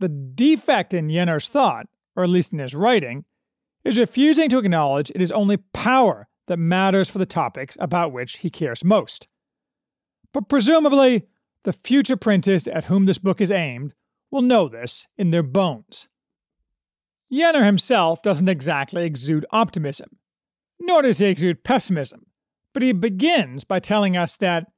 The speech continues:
we are still only in the infancy of the Rolling Revolution. This seems wrong to me.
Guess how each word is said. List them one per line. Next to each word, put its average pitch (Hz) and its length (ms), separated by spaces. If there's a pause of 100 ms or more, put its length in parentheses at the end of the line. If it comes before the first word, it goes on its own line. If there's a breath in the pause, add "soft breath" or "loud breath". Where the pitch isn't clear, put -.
(220)
we 247 140
are 226 100
still 285 400
only 214 300
in 185 80
the 196 160
infancy 202 580 (120)
of 202 140
the 208 100
Rolling 165 340
Revolution. 165 540 (1120)
This 320 220
seems 196 340
wrong 175 360
to 190 100
me. - 180